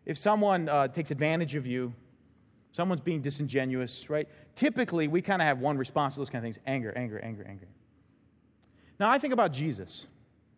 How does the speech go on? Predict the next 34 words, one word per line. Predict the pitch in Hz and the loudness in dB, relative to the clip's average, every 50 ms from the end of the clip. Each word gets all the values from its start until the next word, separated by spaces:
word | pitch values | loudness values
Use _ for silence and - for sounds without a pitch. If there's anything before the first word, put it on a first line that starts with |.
| _ _ _ _ _ - _ _ _ _ _ _ | _ _ _ _ _ -20 _ _ _ _ _ _
When | 196 190 | -4 0
Jesus | 180 285 330 320 294 302 240 - | 2 2 2 2 2 -2 -2 2
is, | 220 190 165 135 110 - - | 2 2 2 0 -4 -10 -10
is | - 143 135 - | -10 -10 -10 -6
talking | - 202 202 196 190 - 180 156 | 0 2 2 2 2 0 -2 -2
to | 143 | -2
somebody, | 135 - 147 131 - 147 | -2 -2 -2 0 0 -2
he | 131 123 196 233 254 | -2 -2 -2 0 2
knows | 220 190 190 196 202 196 208 214 208 185 139 123 | 2 4 4 6 6 6 6 6 4 2 -2 0
their | 147 147 135 | 0 0 0
heart. | 117 - - 131 127 110 - - - - - - _ _ _ _ _ _ _ _ _ _ _ _ _ _ _ _ _ _ _ _ _ _ | -2 -4 -4 -4 -4 -4 -4 -8 -16 -20 -20 -20 _ _ _ _ _ _ _ _ _ _ _ _ _ _ _ _ _ _ _ _ _ _
We | - 214 294 | 0 2 4
don't | 320 262 208 | 4 4 4
know | 180 147 | 2 2
someone's | 139 - 139 123 110 | 0 0 -4 -4 -4
heart. | - 110 113 | -4 -6 -4
We | 143 196 214 | -2 -2 -2
think | - - - 330 320 - | 0 0 0 0 0 0
we | - 139 120 | 0 0 0
know | 113 104 | -2 -4
people's | 98 - 113 - 98 92 | -6 -8 -10 -10 -10 -14
hearts. | - - 73 82 - - - - - _ _ _ _ _ _ _ _ _ _ _ _ _ _ | -16 -16 -18 -18 -20 -20 -20 -20 -20 _ _ _ _ _ _ _ _ _ _ _ _ _ _
But | 175 170 | -2 0
the | 190 202 | 4 4
reality | 240 269 269 202 | 4 6 6 4
is | 175 | 2
he | 165 185 233 277 | 4 2 4 4
knows | 247 214 190 190 208 220 240 254 247 214 180 160 151 156 139 117 | 4 4 4 6 6 8 8 8 8 8 6 6 4 2 0 0
their | 123 147 151 147 143 | 2 2 2 2 2
hearts. | - - 127 139 147 123 110 - - | -2 -2 0 0 0 0 0 -2 -4
He | 185 202 | -2 -2
knows | 185 156 151 170 185 208 214 202 185 165 - - - - - - - - | 2 2 4 6 6 6 6 6 4 2 0 -4 -12 -20 -20 -20 -12 -2
their | 131 156 147 135 | 0 0 2 2
motives. | 139 143 147 151 156 151 131 110 - | 2 4 4 4 4 4 2 -2 -6